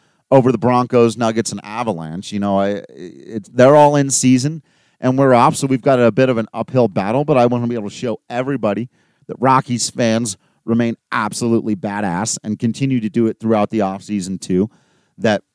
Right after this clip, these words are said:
y'all can, like I said, either renew your subscriptions or, or get a new one to show everybody that it's not just Broncos, Avs, and Nuggets season, that there's never an off season for Talkin' Rockies. Uh,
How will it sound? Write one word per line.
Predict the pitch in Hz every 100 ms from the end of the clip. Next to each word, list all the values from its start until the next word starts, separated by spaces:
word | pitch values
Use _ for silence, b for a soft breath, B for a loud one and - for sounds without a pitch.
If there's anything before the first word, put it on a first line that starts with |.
| _ _ _ -
y'all | 110 95 95
can, | 113 98 92 - _ _ _ _
like | 92
I | 95
said, | 95 113
either | 98 92
renew | 90 117 147 165
your | 156 143
subscriptions | 147 135 - 139 - 160 143
or, | 131 117
or | - 113
get | 117 120
a |
new | 113 117 123
one | 113 101
to | 104
show | - 120 113 110 107 _ -
everybody | 120 117 110 107 113
that | 113
it's | 110 -
not | 165 139
just | 135 101
Broncos, | 131 120 120 113 101
Avs, | 107 104 98 - _ _ _
and | 110 123
Nuggets | 113 113 110 -
season, | - 98 87 101 104
that | 95 - _ _ _ _ _ _ _ -
there's | - 107
never | 143 151 147 135
an |
off | 120 113
season | - 107 87 98 - _ _ _ _
for | 110
Talkin' | - 107 98 95
Rockies. | 87 82 82 95 98 _ _ _ _
Uh, | _